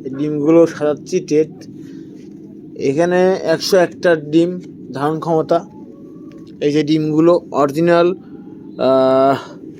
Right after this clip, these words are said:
টাইগার মুরগির ডিম এগুলো। অরিজিনাল টাইগার মুরগির ডিম এগুলো।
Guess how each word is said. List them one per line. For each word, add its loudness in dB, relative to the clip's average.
টাইগার 6
মুরগির 6
ডিম -2
এগুলো। 2
অরিজিনাল 4
টাইগার 4
মুরগির 4
ডিম 4
এগুলো। 2